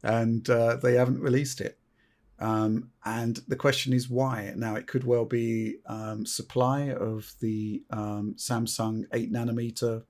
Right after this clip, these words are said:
process. Uh, it could be that. Um,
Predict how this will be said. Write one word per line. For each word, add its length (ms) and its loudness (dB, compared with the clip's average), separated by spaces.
process. 720 -2
Uh, 180 -2
it 100 -6
could 260 0
be 160 0
that. 280 2
Um, 320 2